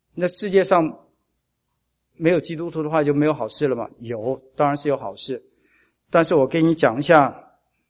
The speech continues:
神所启示的原因。神所启示是说我们人类有缺陷。照着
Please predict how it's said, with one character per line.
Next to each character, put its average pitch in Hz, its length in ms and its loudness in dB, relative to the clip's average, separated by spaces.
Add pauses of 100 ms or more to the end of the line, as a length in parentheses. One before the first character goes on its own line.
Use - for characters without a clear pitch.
(1200)
神 147 220 2
所 165 160 4
启 123 260 -4
示 - 160 -4
的 139 80 2
原 117 240 -2
因。 127 220 -4 (840)
神 156 200 -2
所 185 140 0
启 151 180 -8
示 160 180 -8
是 156 60 -4
说 151 340 4
我 139 140 -8
们 139 140 -2
人 135 180 0
类 147 280 4 (320)
有 120 160 -8
缺 143 280 -2
陷。 139 280 -4 (1400)
照 165 180 4
着 143 300 2